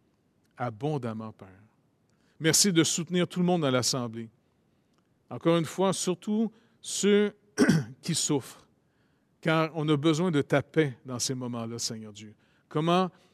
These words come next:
continuer à s'attendre à toi, dans le calme et la confiance, car tu nous as mis sous ton aile.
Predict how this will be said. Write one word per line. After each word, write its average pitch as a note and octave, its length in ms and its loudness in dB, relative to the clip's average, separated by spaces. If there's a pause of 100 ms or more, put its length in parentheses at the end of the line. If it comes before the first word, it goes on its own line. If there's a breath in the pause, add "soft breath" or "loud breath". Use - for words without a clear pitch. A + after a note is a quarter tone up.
(180 soft breath)
continuer E3+ 440 -2
à D3+ 80 0
s'attendre D3 680 -2 (100)
à A#2+ 140 -10
toi, A2+ 360 -16 (260)
dans C3+ 180 -2
le C3 100 -2
calme D#3 520 -4 (280 soft breath)
et C3+ 100 -2
la C3 140 0
confiance, A2 720 -14 (560)
car D3 320 0 (220 soft breath)
tu - 140 -8
nous C#3 180 -6
as C#3 80 -2
mis C#3+ 120 -6
sous E3 200 -4
ton C3 300 -8
aile. A2 260 -12